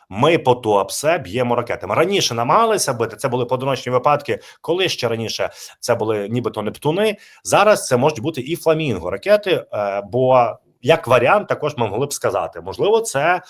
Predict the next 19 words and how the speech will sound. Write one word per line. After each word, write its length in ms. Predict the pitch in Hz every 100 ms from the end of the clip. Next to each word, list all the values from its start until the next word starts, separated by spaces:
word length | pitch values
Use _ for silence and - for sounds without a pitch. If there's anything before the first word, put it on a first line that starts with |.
| - -
ракети 460 | 110 110 147 156
Storm 300 | 127 - 123
Shadow 520 | 113 - 139 143 139 - - - _ _
і 200 | 117 127
Scalp. 380 | - 120 80 - _ _
Але, 500 | - 139 127 104 127 113
аби 200 | 107 123
ви 100 | 127
розуміли, 560 | 110 98 92 107 113 - _
через, 400 | 135 139 131 107
ем, 460 | 104 98 98 95
міжнародні 520 | 101 107 110 117 135 117
домовленості 720 | 101 101 90 104 113 127 -
експортний 480 | 147 - - 120 117
варіант 220 | 113 226
Scalp 320 | - 120 107
і 60 | -
Storm 200 | - 110
Shadow 460 | 107 180 190 151